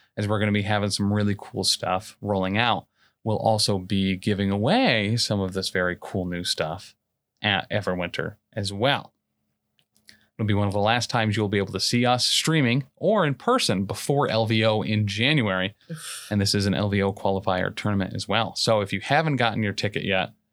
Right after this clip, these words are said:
Speaker 1: to L V O, if you haven't gotten that, that, that pass to some of the later rounds, because every tournament you go to is just steamrolled by the, uh, Montreal Shark Tank.
Speaker 2: Mm,
Speaker 1: Listen,
Speaker 2: for real.
Speaker 1: they'll probably be here too. <laughs>
Speaker 2: Yep.
Speaker 1: So
Speaker 2: Yeah,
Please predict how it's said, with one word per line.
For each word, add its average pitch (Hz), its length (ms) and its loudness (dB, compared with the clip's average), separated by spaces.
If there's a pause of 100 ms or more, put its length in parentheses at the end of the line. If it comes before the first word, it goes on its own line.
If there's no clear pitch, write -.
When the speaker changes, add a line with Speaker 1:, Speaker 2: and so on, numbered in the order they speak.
(360)
Speaker 1:
to 98 60 2
L 101 120 2
V 92 220 0
O, 87 140 2
if - 100 -6
you 107 80 -2
haven't 147 300 4
gotten 113 240 0
that, 107 260 -2
that, 95 320 0
that 98 240 0
pass 92 500 -2 (140)
to 101 220 0
some 104 180 0
of 95 40 0
the 101 80 0
later 92 220 2
rounds, 92 320 0
because 98 300 -2
every 104 240 2
tournament 101 320 0
you 101 80 -2
go 98 140 0
to 101 200 -2
is 90 140 -4
just 101 460 0 (440)
steamrolled 127 1000 2 (520)
by 110 460 4
the, 123 320 2
uh, 107 320 4
Montreal 120 600 2
Shark 143 320 2
Tank. 104 440 0
Speaker 2:
Mm, 202 140 2
Speaker 1:
Listen, 131 300 4
Speaker 2:
for 180 280 0
real. 165 380 4 (160)
Speaker 1:
they'll 139 120 2
probably 135 300 0
be 120 160 2
here 117 160 0
too. 113 140 2 (120)
<laughs> - 80 2
Speaker 2:
Yep. - 0 - (160)
Speaker 1:
So - 140 2 (140)
Speaker 2:
Yeah, 196 240 2